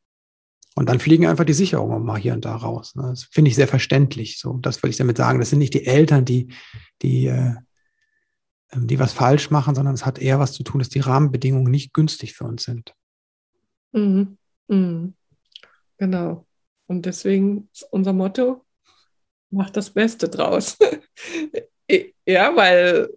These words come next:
Speaker 2: in dem Moment, wo ich quasi unterscheiden kann, komme ich jetzt aus dem Mitgefühl
Speaker 1: Mhm.
Speaker 2: für das, was gerade geschieht,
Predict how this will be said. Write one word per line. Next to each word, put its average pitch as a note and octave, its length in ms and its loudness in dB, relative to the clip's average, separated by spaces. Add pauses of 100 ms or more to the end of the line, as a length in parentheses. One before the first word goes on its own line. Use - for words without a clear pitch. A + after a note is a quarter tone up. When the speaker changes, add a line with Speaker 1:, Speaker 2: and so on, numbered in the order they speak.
(1500)
Speaker 2:
in G3 180 4
dem G#3+ 140 6
Moment, G#3+ 480 4
wo F#3 200 4
ich - 320 -2 (480)
quasi F3+ 380 0
unterscheiden G3 640 2
kann, F3 380 -4 (340)
komme F#3+ 160 0
ich F#3+ 100 0
jetzt - 260 -2
aus F3 140 -4
dem E3+ 240 0
Mitgefühl C4 720 0 (200)
Speaker 1:
Mhm. B2+ 200 2
Speaker 2:
für C3 220 2
das, - 360 -14
was F#3 280 -6
gerade F3 440 0
geschieht, - 680 -4